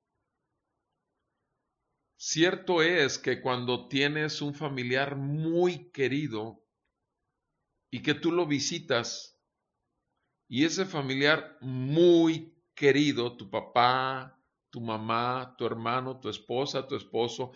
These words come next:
y estoy hablando de los más cercanos, pero también te podría decir tu hermano en la fe, o tu vecino con el cual desde niño creciste.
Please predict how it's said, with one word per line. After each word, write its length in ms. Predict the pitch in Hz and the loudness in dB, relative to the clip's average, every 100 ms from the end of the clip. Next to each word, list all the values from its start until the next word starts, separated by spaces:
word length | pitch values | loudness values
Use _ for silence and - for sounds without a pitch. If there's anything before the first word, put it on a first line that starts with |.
| - | -18
y 100 | - | -8
estoy 200 | 107 - | -2 2
hablando 320 | 220 160 147 131 | 4 4 2 0
de 80 | |
los 100 | 117 | -2
más 220 | 113 120 - | -2 -4 -4
cercanos, 640 | 113 - 139 117 - - _ _ _ | -6 -4 -4 -4 -10 -16 _ _ _
pero 200 | - 151 | -2 0
también 340 | 160 156 190 - | 0 0 0 0
te 80 | 214 | -4
podría 300 | 156 160 170 | -2 -2 -2
decir 420 | 160 185 - _ _ | -2 -8 -10 _ _
tu 100 | 160 | -2
hermano 420 | 165 196 381 214 | 0 -4 -6 -4
en 80 | 143 | -2
la 100 | 117 | -2
fe, 460 | - 117 92 - _ _ _ | -4 -6 -6 -12 _ _ _
o 460 | - 139 135 - - | -2 0 0 -6 -4
tu 100 | 160 | 0
vecino 640 | 165 160 202 320 214 120 | 0 0 -4 -6 -8 -10
con 200 | - 139 | -8 -4
el 120 | 147 143 | -4 -2
cual 360 | 170 185 - | -2 -2 -4
desde 280 | 139 151 156 | -6 -4 -2
niño 360 | 160 220 202 113 | -2 -4 -6 -6
creciste. 800 | 147 147 220 214 - 110 - | -6 -4 -4 -6 -6 -8 -10